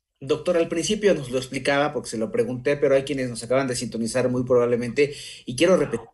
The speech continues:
esta pregunta. ¿Qué determina que a una enfermedad se le pueda dar ese calificativo de enfermedad rara? ¿Por qué se le llama enfermedad rara?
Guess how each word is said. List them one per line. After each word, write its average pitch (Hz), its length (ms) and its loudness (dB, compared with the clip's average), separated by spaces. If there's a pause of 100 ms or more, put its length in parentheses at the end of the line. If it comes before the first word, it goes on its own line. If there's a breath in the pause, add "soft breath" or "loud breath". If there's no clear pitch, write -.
esta - 140 -6
pregunta. - 540 -4
¿Qué 247 160 8
determina 180 1040 2 (340)
que 139 160 0
a 135 120 4
una 196 240 0
enfermedad 156 600 -2
se - 140 -8
le 120 100 -2
pueda 151 340 2
dar 147 200 0
ese 156 180 -2
calificativo 123 720 0
de 135 140 4
enfermedad 127 680 -2
rara? 123 500 -6
¿Por 151 220 0
qué 180 140 -2
se 165 100 -2
le 135 140 2
llama 143 180 0
enfermedad 117 500 -4
rara? 98 360 -8